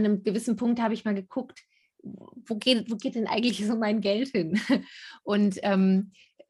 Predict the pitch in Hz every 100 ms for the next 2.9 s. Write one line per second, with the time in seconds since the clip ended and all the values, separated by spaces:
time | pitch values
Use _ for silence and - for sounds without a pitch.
0 | - - 185 208 208 233 233 233 - _
1 | _ - 214 - - _ _ - 196 -
2 | 196 240 240 220 214 214 208 202